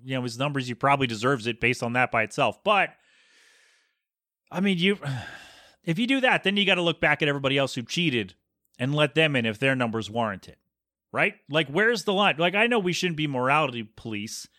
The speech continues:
as just sports fans or sports writers in this case who are gonna vote these guys in. But I,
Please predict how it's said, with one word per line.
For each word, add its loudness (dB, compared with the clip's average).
as -4
just 2
sports 0
fans -4
or -6
sports -6
writers 0
in -4
this -6
case -2
who -2
are 2
gonna 0
vote 2
these -4
guys 0
in. 0
But 2
I, 0